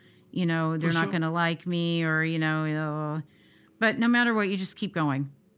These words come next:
Speaker 1: You just, you have to keep going. You have to have the courage to do it. If you don't have any courage, you're just gonna wither. At some point, everyone has courage to do something.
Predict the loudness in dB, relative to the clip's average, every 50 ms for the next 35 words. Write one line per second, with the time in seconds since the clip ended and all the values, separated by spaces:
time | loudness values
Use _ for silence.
0 | _ -20 -20 -20 -20 -10 -6 -6 -4 -4 -6 -8 -10 -8 -6 -6 -4 -2 0 0
1 | -2 -2 -4 -10 -8 -8 -8 -6 -4 -2 -2 0 0 -2 -2 0 2 2 2 2
2 | 0 -4 -4 -2 -2 -2 -4 -6 -4 -4 -4 -4 -4 -6 -6 -4 -2 -2 -2 -4
3 | -4 -2 -2 0 2 2 2 2 2 2 0 -2 -4 -4 -2 0 0 2 2 0
4 | 0 -2 -6 -10 -12 -14 -20 -20 -20 -20 _ -6 -4 -2 -2 -2 0 2 0 2
5 | 2 0 -2 -4 -4 -4 -4 -6 -6 -6 -8 -10 -12 -20 _ _ -20 -20 -20 -20
6 | -20 _ -2 -2 -2 0 0 0 2 2 2 0 0 0 2 2 2 0 0 0
7 | 0 0 2 2 0 -2 0 0 -2 -2 -2 -4 -6 -6 -8 -6 -6 -4 -4 -6
8 | -8 -10 -10 -6 -4 -4 -4 -4 -4 -4 -4 -4 -4 -8 -14 -14 -14 -16